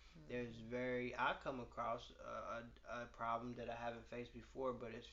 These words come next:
Speaker 2: few and far in between. So a lot of times, uh, the objections that come up, I've seen it before,
Speaker 1: Right.
Speaker 2: and I know, uh, how to overcome it. Um, so you wanna work with somebody that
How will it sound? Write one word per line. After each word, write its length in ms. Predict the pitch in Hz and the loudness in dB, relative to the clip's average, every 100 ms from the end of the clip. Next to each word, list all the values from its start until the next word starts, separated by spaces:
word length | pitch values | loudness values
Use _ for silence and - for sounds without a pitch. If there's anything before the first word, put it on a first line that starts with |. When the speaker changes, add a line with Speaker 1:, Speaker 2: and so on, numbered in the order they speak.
| - | -6
Speaker 2:
few 180 | 135 131 | -2 -2
and 100 | 117 - | -4 -2
far 280 | 120 117 | 0 0
in 80 | 113 | -2
between. 460 | 113 - 127 107 - - - - - | -6 -8 -8 -8 -10 -14 -16 -18 -16
So 340 | - 135 127 113 | -2 2 4 4
a 60 | 120 | 4
lot 220 | 127 131 | 4 4
of 140 | 127 - | 2 0
times, 460 | 117 120 123 117 - | -2 -2 -2 -4 0
uh, 560 | 123 120 113 110 110 110 - - - - - - - - - - - | 2 4 2 0 -2 -4 -6 -14 -14 -16 -16 -16 -16 -16 -16 -10 -2
the 180 | 127 123 | 0 0
objections 560 | 120 113 131 127 117 107 | -2 2 2 0 -6 -6
that 220 | 113 - | -8 -6
come 140 | 120 | -2
up, 200 | 120 123 - | -2 -2 -2
I've 220 | 117 - | -4 -6
seen 280 | - 123 123 | -6 -4 -4
it 100 | 117 | -4
before, 520 | 123 - 131 123 127 127 | -8 -6 -4 -2 -2 -2
Speaker 1:
Right. 140 | 139 127 | -2 -2
Speaker 2:
and 60 | |
I 280 | 117 113 117 | -4 -6 -4
know, 180 | 117 117 113 - - - - - - | -4 -4 -8 -12 -16 -16 -16 -10 -2
uh, 340 | 123 113 113 107 | 0 2 0 -2
how 160 | 120 123 | 2 2
to 80 | 117 - | 2 0
overcome 640 | 123 113 110 - 131 139 | 0 0 -6 -4 -2 -2
it. 140 | 156 160 - - - - - - | -4 -8 -12 -16 -18 -18 -8 0
Um, 560 | 131 123 117 110 107 - | 2 2 0 -4 -8 -8
so 360 | - 139 131 123 | -2 6 8 8
you 220 | 123 135 | 4 2
wanna 300 | 165 170 147 | 4 4 2
work 340 | 123 131 131 | 6 6 6
with 120 | 131 123 | 2 -2
somebody 460 | 123 123 123 120 113 | 0 4 4 2 -2
that 160 | 110 | -4